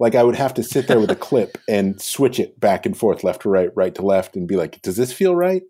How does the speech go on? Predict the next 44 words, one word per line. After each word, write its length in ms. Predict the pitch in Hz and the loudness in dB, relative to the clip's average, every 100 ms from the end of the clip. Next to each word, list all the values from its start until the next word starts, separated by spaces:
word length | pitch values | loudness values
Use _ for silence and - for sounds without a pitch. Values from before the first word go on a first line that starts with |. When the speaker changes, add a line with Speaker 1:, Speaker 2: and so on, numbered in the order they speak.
| _ | _
Speaker 1:
Does 140 | 101 | -2
this 140 | 113 120 | -2 0
feel 200 | 180 180 | 2 2
right?" 280 | 185 190 185 _ - - _ _ _ | 2 2 -2 _ -18 -18 _ _ _
So, 520 | - 123 104 95 - _ _ | -2 0 2 0 -6 _ _
yeah, 200 | 113 82 - - | -2 -2 -4 -6
I, 220 | 90 87 _ _ - | -4 -6 _ _ 0
that's 180 | 135 151 | 2 2
actually 200 | 143 123 | 2 2
one 140 | 113 | 2
of 40 | 104 | 2
the 80 | |
reasons 260 | 98 95 95 | 0 -2 -4
I 60 | 92 | -4
stuck 300 | - 95 92 | 0 -2 -2
with 100 | 80 | -2
vertical, 440 | 90 85 73 76 | 0 0 -4 -10
'cause 140 | - 82 | -14 -8
top 280 | - 113 - | -2 0 0
to 60 | |
bottom 400 | 95 87 80 76 | 0 0 0 -4
was 140 | 78 85 | -6 -4
always 260 | 78 78 | -2 -4
very 240 | - 73 73 | -8 -8 -10
clear. 380 | - 85 - _ _ - | -12 -14 -14 _ _ -12
Like, 160 | 80 | -2
okay, 240 | 104 110 104 | -2 0 0
Speaker 2:
Yeah, 160 | 120 | 0
it's 80 | 117 | 0
Speaker 1:
heads 40 | 107 | -2
Speaker 2:
not 80 | - | 0
Speaker 1:
are 20 | |
Speaker 2:
gonna 40 | 92 | -2
Speaker 1:
at 60 | |
the 60 | - | -2
Speaker 2:
change, 140 | 123 | -6
Speaker 1:
top. 120 | - | -8
Speaker 2:
you 80 | 110 | -10
hope. 280 | 98 113 - - | -10 -12 -12 -4
Speaker 1:
No 220 | 98 101 | 0 0
confusion 520 | 101 92 78 71 - | -2 -8 -10 -10 -16
there. 220 | - _ _ _ _ _ | -20 _ _ _ _ _
Speaker 2:
Yep. 160 | - 107 | -12 -12
Speaker 1:
Um, 220 | - - | -12 -20